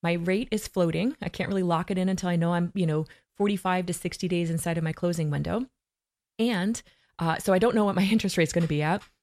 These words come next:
I, I have a closing coming up on a new construction. We started in January where we were almost to four. And, you know, unfortunately, she's nearly five and a half with her, you know, down payment and credit score. Credit score has a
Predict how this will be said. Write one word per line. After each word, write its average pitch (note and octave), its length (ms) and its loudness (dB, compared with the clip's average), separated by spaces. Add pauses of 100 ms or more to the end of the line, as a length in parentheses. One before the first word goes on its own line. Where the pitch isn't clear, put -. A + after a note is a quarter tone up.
(200)
I, F3 340 2
I - 80 2
have G3 180 0
a F#3 40 -2
closing G#3 340 -2
coming F3 260 0
up F3+ 160 0
on E3+ 100 0
a D#3+ 60 2
new D#3+ 180 0
construction. D#3+ 600 -4 (220)
We F3+ 80 -2
started G3 340 0
in D#3 80 2
January E3 720 0 (280)
where D#3+ 200 4
we E3+ 140 2
were D3+ 260 0
almost D4+ 380 -4
to F3+ 80 -2
four. F3 420 0 (340)
And, F3 440 2
you F3+ 100 2
know, D#3 180 2
unfortunately, F3+ 440 -2
she's F3 420 -2 (380)
nearly E3 260 2
five D#3 260 -4
and D#3 80 -2
a C#3+ 40 -4
half D3+ 400 0
with D3+ 160 0 (380)
her, A3 260 0 (120)
you G3 100 4
know, D#3 120 4
down E3 240 2
payment E3 420 0
and - 100 -4
credit D#3+ 260 -2
score. E3 320 -2
Credit C4 240 -2
score F#3+ 200 -2
has E3 260 -2
a D#3+ 80 -6